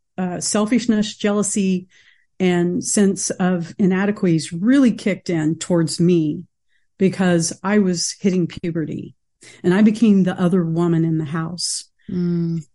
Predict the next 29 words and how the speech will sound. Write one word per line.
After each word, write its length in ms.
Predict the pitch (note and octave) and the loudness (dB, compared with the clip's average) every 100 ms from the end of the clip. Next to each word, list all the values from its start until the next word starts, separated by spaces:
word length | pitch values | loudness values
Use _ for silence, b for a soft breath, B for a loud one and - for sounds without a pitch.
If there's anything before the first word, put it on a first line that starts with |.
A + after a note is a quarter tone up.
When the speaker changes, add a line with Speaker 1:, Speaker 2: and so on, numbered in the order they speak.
| - | 0
Speaker 1:
And 340 | F#3+ F#3 F#3 | 4 4 4
even 340 | A#3+ A#3+ A#3+ F3+ | 4 4 2 2
now, 260 | F3 D#3+ | 2 -2
it 100 | E3 | 0
make, 200 | G3 G3 G3+ | -2 0 -2
it 220 | G3+ F3+ | -2 -2
just 240 | A3 - | -8 -2
kinda 200 | F4 F4 | 2 2
disgusts 640 | F#3+ E3+ - E3+ F3 - | 2 -2 -2 -4 -4 -2
me 340 | A#3+ C4 C4 - _ _ _ - | 2 4 2 -6 _ _ _ -8
Speaker 2:
Yeah. 320 | E3+ D#3+ D3+ D#3+ | -4 -4 -4 -2
Speaker 1:
that 400 | G3+ G3 F#3 _ _ | 0 -2 -6 _ _
that 540 | F#3 E3+ G3+ G3 G3+ F#3+ | -4 -2 -2 -2 -2 0
is, 280 | E3+ - - G#3 | -2 -2 -6 -2
that 180 | G3+ | -2
was 220 | G3 E3+ G3 | 0 0 0
even 500 | G3 G#3 G3 F#3+ F#3 | 2 4 4 2 0
present. 720 | - F#3 F#3 G#3+ A#3+ - F3 | -2 -2 0 0 0 -4 -8
Speaker 2:
Right. 320 | E3+ E3 D#3 | -6 -8 -6
Speaker 1:
But 100 | G3 G3 | -2 0
I 120 | B3 | 0
couldn't 520 | A#3+ E4+ D4 C4+ E3 | 0 2 4 4 2
go 220 | G#3 G3+ | 2 2
directly 640 | G3 E3 F3+ G#3 B3 A#3 | 2 -2 -4 -2 0 2
and 120 | G3 F3+ | 2 0
talk 320 | E3+ F#3 - | -4 -6 -2
to 100 | G#3 | 0
my 260 | F#3+ F3+ | 2 2
dad. 540 | E3 E3 E3 F3+ G3+ | 0 0 0 0 0